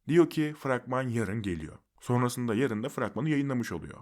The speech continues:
Yani adamlar Marvel gibi çat diye fragman yayınlamaktan ziyade ertesi gün fragman geleceği zaman haber vermeye başlıyorlar.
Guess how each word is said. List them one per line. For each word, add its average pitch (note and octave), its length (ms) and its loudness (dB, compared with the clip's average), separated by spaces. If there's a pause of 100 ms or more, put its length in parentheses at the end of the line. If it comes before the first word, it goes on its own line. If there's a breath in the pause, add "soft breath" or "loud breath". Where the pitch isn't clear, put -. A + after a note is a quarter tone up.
(260)
Yani G#2+ 240 2
adamlar A#2 420 2
Marvel B2 400 0
gibi B2 260 -2
çat - 300 -6
diye A#2 100 -2
fragman A2 400 -4
yayınlamaktan E2 600 -6
ziyade D#2+ 580 -4
ertesi A2+ 360 -6
gün G2+ 100 -6
fragman F2+ 440 -4
geleceği F#2+ 320 0
zaman D3+ 240 -2
haber G#2+ 360 0
vermeye F2+ 320 -2
başlıyorlar. D#2+ 600 -10